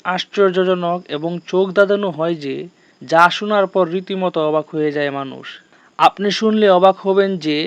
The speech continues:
বিড়ালটির নাম হলো জাগুয়ার, যা কুমিরকে শিকার করে খায়। আজকে জাগুয়ারের কুমির শিকার নিয়ে আলোচনা করব। আমি জীবন আছি আপনাদের সাথে, চলুন শুরু করা যাক।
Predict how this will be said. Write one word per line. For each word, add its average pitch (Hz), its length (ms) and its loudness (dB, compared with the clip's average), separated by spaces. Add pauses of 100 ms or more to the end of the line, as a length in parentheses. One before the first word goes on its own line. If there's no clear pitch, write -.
(100)
বিড়ালটির 175 680 2
নাম 185 180 -2
হলো 165 240 -2
জাগুয়ার, 165 560 0 (420)
যা 160 260 4
কুমিরকে 190 580 -2
শিকার 202 380 0
করে 170 300 -2
খায়। 131 320 -6 (500)
আজকে 180 420 -2 (320)
জাগুয়ারের 202 640 4
কুমির 208 360 -4
শিকার 208 340 -2
নিয়ে 196 240 0
আলোচনা 160 380 -4
করব। 131 260 -8 (260)
আমি 147 240 -6
জীবন 190 360 0
আছি 185 220 -2
আপনাদের 160 460 -2
সাথে, 156 260 -6
চলুন 156 360 -6
শুরু 175 280 -4
করা 165 240 -2
যাক। 123 240 -12